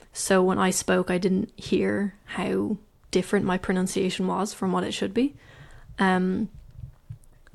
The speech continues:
and the idea is that when you get enough exposure,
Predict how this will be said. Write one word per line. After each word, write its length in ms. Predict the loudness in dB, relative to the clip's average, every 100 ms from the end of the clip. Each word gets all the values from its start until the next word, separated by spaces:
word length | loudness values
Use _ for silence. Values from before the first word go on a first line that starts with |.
| -20 -20 -20 -10 2
and 240 | 4 6
the 140 | 6 4
idea 500 | 4 2 2 2 2
is 220 | 0 -2
that 320 | -2 -2 -4 _ _ _
when 240 | 2 4 6
you 80 |
get 260 | 4 0 0
enough 580 | 2 2 2 -2 -12 -8
exposure, 800 | -6 -6 -4 0 2 0 -2 -4